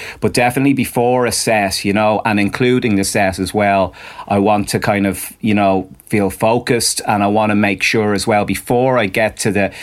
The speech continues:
to that stage or that D J booth that I know that everything is in perfect working order. So I think it really pays off to go and sound check. And I mean, sometimes people think, "Oh, sound check, you know, you, you must be playing live, or, you know, uh, how long do you need, an hour or an hour and a half?"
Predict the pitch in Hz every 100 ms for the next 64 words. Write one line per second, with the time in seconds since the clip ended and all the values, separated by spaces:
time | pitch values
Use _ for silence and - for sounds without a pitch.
0 | - - 107 98 - 113 110 107 98 95
1 | - 110 110 113 95 98 95 90 98 98
2 | 95 98 104 104 101 95 - - - _
3 | 110 101 92 - 104 98 104 95 92 92
4 | - 95 95 90 101 92 101 92 95 98
5 | 92 87 110 104 147 139 117 123 127 110
6 | 110 110 107 104 104 104 98 - 85 107
7 | 101 101 95 92 - 104 104 - 101 95
8 | 117 117 135 135 - - 151 160 139 139
9 | 123 113 117 113 170 139 156 156 139 131
10 | 104 123 123 123 117 117 113 117 117 110
11 | 120 110 107 113 110 110 101 104 101 95
12 | 107 107 98 - - - 113 101 120 113
13 | 113 104 104 113 110 101 98 107 110 107
14 | 101 98 98 104 104 98 104 110 104